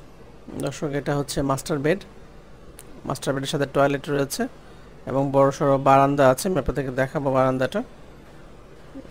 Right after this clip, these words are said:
খুব সুন্দর একটা master bed এটা। যথেষ্ট জায়গা রয়েছে master বেডের ভিতরে। আর এই পাশে পুরোটাই কিন্তু খোলামেলা। আমি আপনাদেরকে দেখাচ্ছি, এই পাশে কোনো বিল্ডিং উঠবে না এবং পুরোটাই খালি থাকবে।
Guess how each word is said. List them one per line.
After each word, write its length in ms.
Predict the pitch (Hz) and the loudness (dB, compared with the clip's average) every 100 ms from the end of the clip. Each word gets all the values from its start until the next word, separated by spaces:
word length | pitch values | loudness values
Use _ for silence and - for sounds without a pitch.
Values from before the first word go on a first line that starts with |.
| - | -12
খুব 120 | 175 | -12
সুন্দর 320 | 151 190 175 160 | -4 0 4 2
একটা 200 | 147 139 | 2 0
master 320 | 135 - 143 | -2 -4 -4
bed 160 | 135 | -4
এটা। 220 | 135 175 247 - - - - - - - - - - - | -4 -4 -6 -10 -20 -20 -20 -20 -20 -20 -20 -18 -14 -10
যথেষ্ট 300 | 147 151 156 | -8 -8 -4
জায়গা 340 | 139 139 139 | 0 2 2
রয়েছে 340 | 135 135 139 160 | 2 2 0 -2
master 300 | 135 - 143 | -2 -4 -6
বেডের 200 | 143 139 | -6 -6
ভিতরে। 380 | 143 147 143 233 - - - - - - - | -2 -2 -2 -4 -12 -20 -20 -20 -20 -20 -6
আর 120 | 131 | -2
এই 80 | 143 | -2
পাশে 320 | 143 139 160 | 0 -2 -2
পুরোটাই 400 | 147 160 151 156 | 0 2 4 2
কিন্তু 220 | 151 143 | 2 -2
খোলামেলা। 580 | 143 - 170 139 131 233 - - - - - - - - - - - - - - - - - | -2 4 6 6 2 -2 -8 -18 -20 -20 -20 -20 -20 -20 -20 -20 -20 -20 -20 -20 -20 -18 -10
আমি 140 | 139 | -8
আপনাদেরকে 420 | 131 135 139 135 | -4 -4 -4 -6
দেখাচ্ছি, 500 | 135 131 143 131 - | -4 -4 -4 -8 -4
এই 240 | 160 127 120 | -2 -2 -2
পাশে 220 | 151 151 | -4 -6
কোনো 180 | 151 147 | -4 -4
বিল্ডিং 320 | 139 143 147 | -2 0 2
উঠবে 280 | 156 160 165 | 0 2 2
না 240 | 147 240 202 - - | 2 -2 -8 -16 -12
এবং 320 | - 135 135 127 | -6 -4 -4 -2
পুরোটাই 260 | 147 131 147 | -2 0 -2
খালি 300 | - 147 147 | -2 -2 -2
থাকবে। 380 | 147 131 151 | -6 -8 -10